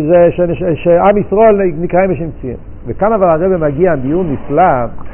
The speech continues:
איך שכל הפרטים של הפסוק קשורים עם העניין שאנחנו פנימית הלב. מה הפסוק אומר? הפסוק אומר פה שלושה דברים. "ועושים דבורי בפיך", זה הולך על תורה.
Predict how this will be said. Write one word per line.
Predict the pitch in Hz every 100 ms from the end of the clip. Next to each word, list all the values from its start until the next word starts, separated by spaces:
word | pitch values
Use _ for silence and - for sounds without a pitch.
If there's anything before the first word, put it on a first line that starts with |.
| - - - - -
איך | 131 -
שכל | 123 165 202
הפרטים | 185 151 151 - 202 196
של | 165 147
הפסוק | 139 139 - - 233 151 - - - - - - -
קשורים | - 151 151 180
עם | 175 156
העניין | 156 156 165
שאנחנו | 156 151 147 120 -
פנימית | 147 143 131
הלב. | 123 113 - - - - -
מה | 170
הפסוק | 202 190 180 165
אומר? | 147 131 123 - - - - - - - - -
הפסוק | 135 185 220 214 185 180
אומר | 165 170 175
פה | 156 175 165
שלושה | - 147 147 160
דברים. | 143 139 131 107 - - - - - - - - - - - -
"ועושים | 110 143 185 180 175 156
דבורי | 147 170 160
בפיך", | 147 127 143 143 151 160 - - - - - - - -
זה | 107
הולך | 127 143
על | 156
תורה. | 143 196 196 175